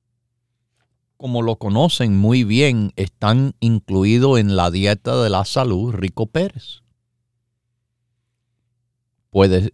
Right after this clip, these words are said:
ser de apoyo a esos buscando reducir la obesidad, fortalecer músculo, bajar la presión arterial y,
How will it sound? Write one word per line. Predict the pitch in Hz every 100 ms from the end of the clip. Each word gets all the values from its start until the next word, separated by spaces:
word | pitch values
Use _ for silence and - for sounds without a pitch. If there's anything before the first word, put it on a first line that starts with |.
| -
ser | - 95 87 -
de | - 98 87
apoyo | 80 - 101 87 104 120 87
a | 80
esos | 90 - 101 95 -
buscando | 87 85 - 90 90 92 101 110 - _ _ _ _ _ -
reducir | 117 131 135 120 - 185 190
la | 135
obesidad, | 98 92 90 - 87 80 78 - _ _ _ _
fortalecer | _ 147 135 127 143 131 123 - 180 160
músculo, | 117 101 - - 85 80 - _ _ -
bajar | 123 123 165 196
la | 151 -
presión | 113 - 107 101
arterial | 92 87 - 90 85 85 95 - -
y, | 202 220 113